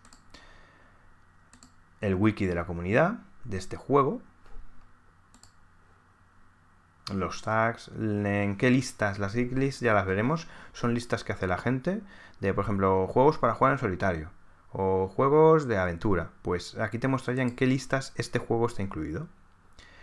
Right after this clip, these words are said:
Por ejemplo, los, eh, los juegos más amados, de los cien juegos más amados. Pues está hecho una lista de sus cien juegos y este está incluido. El trade para,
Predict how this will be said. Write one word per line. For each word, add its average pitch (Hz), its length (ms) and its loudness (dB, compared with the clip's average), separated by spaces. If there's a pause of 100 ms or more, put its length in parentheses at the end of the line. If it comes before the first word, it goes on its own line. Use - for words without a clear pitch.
(240)
Por 101 100 -2
ejemplo, 87 320 -2
los, 101 800 4
eh, 104 460 -2 (160)
los 104 180 -4
juegos 139 240 4
más 131 240 2
amados, 156 480 4
de 120 400 2
los 107 160 -6
cien 131 160 -2
juegos 139 220 2
más 113 180 -2
amados. 82 320 -4
Pues 95 140 -6
está 95 100 -12
hecho 101 160 -8
una 104 100 0
lista 156 280 -2
de 147 80 -2
sus 98 180 -10
cien 92 160 -6
juegos 87 320 -6
y 98 60 2
este 98 180 -4
está - 160 -6
incluido. 85 480 -6 (2500)
El 82 580 -4
trade 101 360 0 (500)
para, 80 600 -6